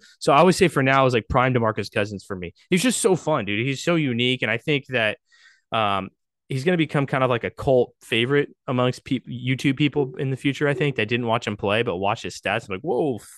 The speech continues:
fuck, dude, this guy." 'Cause if you, if you take him out and you just look at him, uh, you know, on its own, his highlight tape on its own, out of, you know, out of context, like, dude, no one doing shit like that at his size. So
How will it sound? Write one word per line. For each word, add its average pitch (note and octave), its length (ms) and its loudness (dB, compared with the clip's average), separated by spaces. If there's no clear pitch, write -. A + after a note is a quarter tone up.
fuck, A2+ 280 -4
dude, C3+ 160 -2
this D#3 120 -4
guy." E3 160 2
'Cause - 320 0
if - 0 -
you, G#3+ 200 4
if C#3 160 2
you G#3 120 2
take A3 200 2
him A3 160 2
out G#3+ 300 2
and C3 120 2
you B2+ 60 0
just C3 160 -6
look A#2+ 240 0
at D3 80 2
him, C#3+ 300 2
uh, G#2 500 2
you B2+ 140 0
know, G2+ 160 2
on A2+ 220 0
its G#2 120 -4
own, A#2 340 0
his B2 100 0
highlight C3 220 0
tape B2+ 120 2
on A2+ 40 -2
its - 160 -8
own, A#2+ 300 -2
out A2+ 220 -2
of, - 100 -6
you B2 100 -6
know, G#2 80 -6
out G#2 160 -2
of G#2+ 80 -4
context, C#3 540 0
like, A2+ 160 -2
dude, D3 400 -2
no C#3+ 120 4
one G#3 220 4
doing A#2+ 360 -4
shit - 320 -4
like G2+ 240 -8
that G#2 280 -8
at A#2 100 -12
his G#2 160 -6
size. G2+ 320 -4
So G2 180 -6